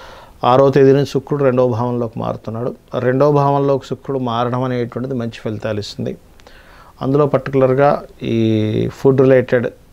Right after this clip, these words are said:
ఐటమ్స్ అమ్మేటువంటి వారికి కావచ్చు, క్లాత్ బిజినెస్ కావచ్చు, ఈ మూలంగా ధన, ధనయోగాలు ఎక్కువ తిరగడం ద్వారా ఒక ప్రదేశం కాకుండా వేరే వేరే ప్రాంతాలకు వెళ్ళడం ద్వారా ధనయోగాలు ఉన్నాయి.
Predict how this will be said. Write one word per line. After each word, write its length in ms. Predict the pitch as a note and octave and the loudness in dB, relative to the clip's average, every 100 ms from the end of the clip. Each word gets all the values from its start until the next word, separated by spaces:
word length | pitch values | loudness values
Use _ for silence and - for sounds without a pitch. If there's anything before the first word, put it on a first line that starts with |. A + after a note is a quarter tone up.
| - | -12
ఐటమ్స్ 380 | A#2 A2+ A#2+ A2 | -8 -6 -6 -4
అమ్మేటువంటి 480 | A#2+ A#2 A2+ A#2 A2 | -4 -2 -2 -4 -2
వారికి 220 | A2 G2+ | -2 -2
కావచ్చు, 320 | A2+ G#2+ - | -2 -4 -6
క్లాత్ 300 | - A#2 A#2 | -6 -4 -2
బిజినెస్ 420 | A2+ A2 A2+ A2 | -2 -4 -4 -8
కావచ్చు, 480 | - A2 G2+ - A#2 - - - - - | -8 -6 -6 -6 -10 -10 -20 -20 -20 -4
ఈ 120 | C#3 | 2
మూలంగా 400 | D#3 D#3+ D3+ D3 | 4 4 4 4
ధన, 420 | C3 A#2+ A#2+ A#2+ A#2+ | 2 2 2 0 -2
ధనయోగాలు 680 | - A#2 A#2+ A#2+ A2+ A#2 | -6 -4 -2 0 0 -2
ఎక్కువ 200 | A2+ - | -2 -4
తిరగడం 540 | B2+ C3 B2+ C3 C#3 B2+ | -4 -2 -2 0 -2 -2
ద్వారా 260 | A2+ A#2+ - | -2 -4 -6
ఒక 360 | A#2+ A2+ A#2+ | -10 -10 -8
ప్రదేశం 420 | B2 B2 C3+ C#3 C3+ | -2 0 0 -2 -2
కాకుండా 280 | C3 B2+ | -2 -2
వేరే 200 | C3+ B2+ | -2 0
వేరే 140 | B2+ B2+ | 2 0
ప్రాంతాలకు 500 | B2 A#2+ A#2 B2 A#2+ | -2 -4 -4 -6 -4
వెళ్ళడం 380 | A2 A2 A2+ A#2+ | -2 -2 -2 -2
ద్వారా 180 | A#2 | -2
ధనయోగాలు 520 | A#2+ A2+ G#2 G#2 A2 A2+ | -2 -4 -6 -4 -4 -4
ఉన్నాయి. 240 | A#2+ D3+ | -6 -8